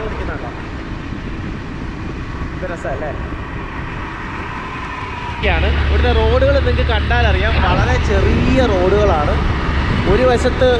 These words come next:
കുന്നാണെങ്കിൽ മറുവശത്ത് താഴ്വരയാണ്. ഈ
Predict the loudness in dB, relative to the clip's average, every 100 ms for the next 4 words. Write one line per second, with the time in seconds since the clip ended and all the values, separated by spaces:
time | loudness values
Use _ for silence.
0 | 2 2 2 2 2 2 2 2 4 4
1 | 4 2 2 2 2 2 2 4 4 4
2 | 4 4 2 -2 -2 0 2 4 4 4
3 | 2 2 0 0